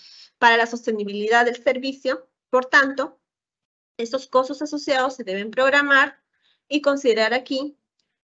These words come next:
durante el periodo, eh, estimado de las inversiones, ¿no? Que est-, van a estar en, en funcionamiento.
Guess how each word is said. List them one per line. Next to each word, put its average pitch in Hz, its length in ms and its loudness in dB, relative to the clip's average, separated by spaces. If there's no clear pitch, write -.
durante 262 720 6
el 208 100 -8
periodo, 214 640 -2
eh, 185 360 -6
estimado 220 680 0
de 208 140 -2
las 185 200 -4
inversiones, 185 480 -4
¿no? 269 220 -4
Que 175 100 -12
est-, - 200 -18
van 190 240 0
a - 20 -4
estar 190 260 -2
en, 180 280 -8
en - 260 -20
funcionamiento. 156 800 -10